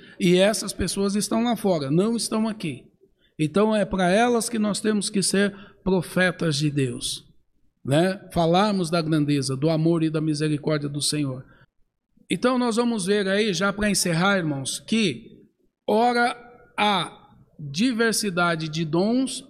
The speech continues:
mas o Espírito é o mesmo. Então nós fizemos, né, o pastor leu na leitura bíblica de classe, que ora há diversidade de dons, mas o Espírito é o mesmo.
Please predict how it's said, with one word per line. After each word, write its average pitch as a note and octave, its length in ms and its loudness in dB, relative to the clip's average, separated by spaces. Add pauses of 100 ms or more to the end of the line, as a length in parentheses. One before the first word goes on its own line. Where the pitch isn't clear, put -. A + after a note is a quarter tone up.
(120)
mas G3+ 480 2
o G#3+ 80 2
Espírito G#3+ 920 0
é G3 180 2
o A3+ 100 2
mesmo. E3+ 800 0 (260)
Então G3+ 160 2
nós G3+ 300 4
fizemos, F#3+ 560 0
né, F#3 140 2
o G3 80 2
pastor F3+ 460 0
leu F#3 320 4
na F3+ 140 0
leitura E3 840 0 (420)
bíblica D#3 460 0
de D#3 120 -2
classe, G3+ 480 0 (360)
que A3 320 2 (360)
ora G#3+ 460 4
há E3+ 60 0
diversidade G3+ 760 0
de A3 160 0
dons, F#3 420 -2 (260)
mas F3+ 280 2
o G#3 80 4
Espírito A3+ 560 0
é A3+ 40 2
o A#3+ 100 2
mesmo. G#3 600 0